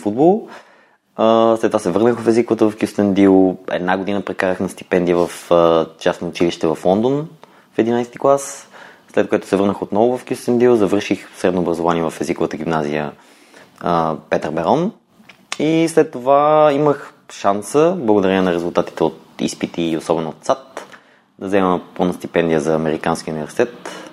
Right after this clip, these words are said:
И на практика там прекарах следващите четири години, в периода две хиляди и дванайсета-две хиляди и шестнайсета, като направих бакалавър в две специалности: журналистика и масови комуникации, плюс политология и международни отношения.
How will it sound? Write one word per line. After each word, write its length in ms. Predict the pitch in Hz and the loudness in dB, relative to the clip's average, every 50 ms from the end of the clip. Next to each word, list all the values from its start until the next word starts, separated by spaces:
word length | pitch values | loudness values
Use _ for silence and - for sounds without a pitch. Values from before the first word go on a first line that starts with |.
| _ _ _ - - _ _ - _ _ _ _ - - - - | _ _ _ -20 -20 _ _ -20 _ _ _ _ -20 -20 -12 -2
И 380 | - 110 107 104 104 104 104 104 | 2 4 4 4 4 2 -2 -4
на 120 | 104 101 | -6 -6
практика 420 | - - 104 104 - - - - | -2 -2 -2 -2 -2 -8 -8 -8
там 560 | 98 - 95 95 95 92 92 92 90 90 85 - - | -2 0 0 2 4 4 4 4 4 2 2 0 -4
прекарах 380 | 90 85 - 90 85 85 82 | -4 -2 0 0 0 0 -2
следващите 320 | - 90 85 82 - - - | 0 -2 -2 -2 -2 -14 -12
четири 300 | - - 87 - - 76 | -2 -2 -2 0 0 -4
години, 240 | 78 80 87 101 110 | -2 0 0 0 0
в 60 | - | 0
периода 280 | - 85 78 80 78 78 | 0 2 2 4 2 2
две 240 | 76 69 67 - 82 | 0 -2 0 2 2
хиляди 140 | 78 76 | 4 4
и 60 | 78 73 | 2 0
дванайсета-две 480 | 76 78 76 76 78 78 - - 73 78 | -2 -2 -2 -2 -4 -4 -6 -6 -4 -2
хиляди 100 | 76 73 | -2 -4
и 40 | - | -4
шестнайсета, 720 | - - - 76 78 78 - - - 131 135 143 156 160 165 170 - | -8 -6 -6 -4 -4 -6 -6 -2 0 2 2 2 2 0 -2 -6 -4
като 200 | - 98 - 107 | -4 -2 0 0
направих 380 | 101 98 87 95 95 95 90 82 | -2 -2 0 0 0 0 2 0
бакалавър 400 | 90 82 - 87 87 87 87 82 | -4 -4 0 0 0 2 0 -2
в 80 | 82 | -4
две 120 | 80 85 85 | -4 -4 -6
специалности: 560 | - - - - 76 80 - - - - - - - - _ _ _ _ _ _ - - 104 | -6 -6 -4 -4 -4 -4 -4 -6 -8 -8 -8 -10 -16 -20 _ _ _ _ _ _ -12 -6 -4
журналистика 720 | 95 92 95 87 92 90 87 92 92 - - 87 - 87 | -2 -2 -2 0 0 0 2 0 0 -2 -4 -8 -4 -2
и 80 | 85 82 | -2 0
масови 320 | 82 82 80 - 85 82 | 0 0 -2 -2 -6 -6
комуникации, 720 | - - 85 80 80 78 - 92 95 - - 113 98 - - | -6 -6 -8 -8 -8 -4 -4 -4 -4 -2 -2 -2 -2 -2 -2
плюс 520 | - 92 90 90 - - - - - - _ _ _ _ - | 0 0 0 0 0 -6 -14 -16 -18 -20 _ _ _ _ -4
политология 540 | - 90 85 82 82 82 82 80 82 78 78 | 0 0 0 0 0 -2 0 0 0 0 -2
и 40 | 78 | -4
международни 420 | 78 73 78 76 73 76 76 69 | -6 -6 -6 -6 -4 -4 -4 -6
отношения. 440 | 71 76 76 - 78 82 110 160 220 | -6 -10 -10 -10 -8 -6 -6 -6 -8